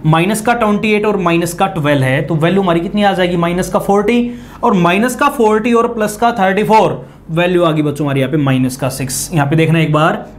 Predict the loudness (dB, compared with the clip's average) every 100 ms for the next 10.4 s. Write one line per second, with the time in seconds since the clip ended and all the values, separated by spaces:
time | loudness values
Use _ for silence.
0 | -8 -2 0 0 0 -2 -4 -10 -18 -20
1 | -20 -14 -2 0 2 2 0 -2 0 2
2 | 2 0 -6 -12 -4 0 0 0 0 2
3 | 2 0 -2 -4 -2 -2 -2 -2 -4 -4
4 | -4 -4 -16 -4 0 2 2 2 0 0
5 | 0 0 -2 -2 0 0 0 -2 0 0
6 | 0 -2 0 2 2 0 -2 -6 -20 -20
7 | -6 0 2 2 0 0 -2 2 0 2
8 | 0 0 -2 -2 -4 -2 0 0 0 0
9 | 0 0 -2 0 0 0 0 0 0 0
10 | -2 0 2